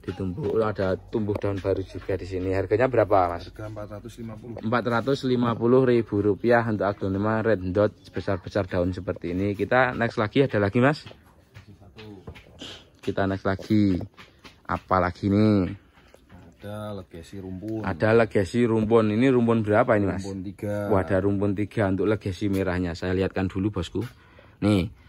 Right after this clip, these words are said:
Speaker 1: satu induk, ti-, eh, dua anak.
Speaker 2: Dua anak.
Speaker 1: Satu induk, dua anak, Bosku. Mantap sekali ya untuk aglonema legasi rumpun tiga seperti ini. Harga berapa, Mas?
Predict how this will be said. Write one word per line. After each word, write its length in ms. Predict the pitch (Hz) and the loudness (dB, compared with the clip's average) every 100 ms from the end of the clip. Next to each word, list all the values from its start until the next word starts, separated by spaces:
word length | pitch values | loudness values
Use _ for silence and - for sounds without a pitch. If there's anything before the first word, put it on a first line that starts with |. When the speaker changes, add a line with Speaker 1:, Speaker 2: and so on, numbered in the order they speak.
| - | -20
Speaker 1:
satu 320 | - 110 104 120 | 0 2 4 4
induk, 400 | 113 113 - - - - | 6 8 6 4 -16 -6
ti-, 160 | 147 139 | -4 0
eh, 80 | 135 | 2
dua 240 | 123 135 143 | 4 4 4
anak. 240 | 98 - | 0 -4
Speaker 2:
Dua 240 | - 98 | -8 -6
anak. 320 | 104 107 90 - | -6 -8 -8 -6
Speaker 1:
Satu 240 | 107 101 | -6 -4
induk, 320 | 107 107 104 | -4 -4 -4
dua 240 | - 107 98 | -4 -6 -6
anak, 160 | - | -6
Bosku. 400 | 98 92 95 104 127 _ | -10 -10 -10 -10 -12 _
Mantap 320 | 92 92 95 | -10 -6 -6
sekali 400 | - 104 98 104 | -6 -6 -4 -2
ya 80 | 98 | -2
untuk 160 | 98 | -4
aglonema 640 | 95 - 92 92 98 98 82 | -6 -6 -6 -6 -6 -6 -8
legasi 480 | 95 - 90 101 98 | -10 -10 -8 -6 -6
rumpun 240 | 95 98 | -6 -8
tiga 320 | 92 92 98 | -8 -8 -8
seperti 320 | 101 95 95 | -6 -6 -6
ini. 80 | 104 | -4
Harga 240 | 123 107 107 | -2 -4 -4
berapa, 240 | 107 107 | -2 -2
Mas? 240 | 95 85 | -4 -6